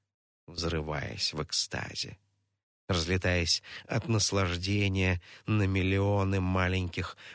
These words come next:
пульсирующих частичек, сорвав голос до хрипоты, откидываясь назад на обжигающую горячую мускулистую грудь незнакомца, всё ещё — задыхаясь, паря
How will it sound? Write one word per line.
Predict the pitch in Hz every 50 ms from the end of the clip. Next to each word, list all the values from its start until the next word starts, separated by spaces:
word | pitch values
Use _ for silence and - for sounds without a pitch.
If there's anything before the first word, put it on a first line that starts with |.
| - _
пульсирующих | _ 120 110 95 - - - - 104 95 87 87 87 90 87 - - - 90 87 -
частичек, | - - 90 85 - - - - - - 117 104 92 - - - - - _ - - - _ _ - - - -
сорвав | - - 101 92 95 101 98 92 -
голос | 107 107 110 107 120 120 117 113 110 110 98 - - - - - - - - -
до | 120 123
хрипоты, | - - 110 107 95 - 101 92 90 - _ _ - 127 120 107 82 - 90 - - - - -
откидываясь | - 80 85 - - 107 98 87 87 90 87 - - -
назад | 90 85 82 80 90 98 98 92 85 -
на | 85 82
обжигающую | 76 78 82 85 78 87 87 82 82 80 - - 87 85
горячую | 82 87 82 85 85 85 - - - 78 80 85 - - - -
мускулистую | - 107 92 - - - 98 95 95 92 87 - - - 92 85 82
грудь | 95 101 98 95 90 - -
незнакомца, | 87 87 80 78 78 78 82 - - - 117 120 117 110 104 - - 98 90 87 - _ _ _ _ - - - _ -
всё | - - - 87
ещё — | 76 - - - - 82 82 - _ _ _ _ _ _ -
задыхаясь, | 92 92 90 82 82 92 87 - - - - 90 85 76 73 - - - - - - - - -
паря | - 62 55 67 65 - -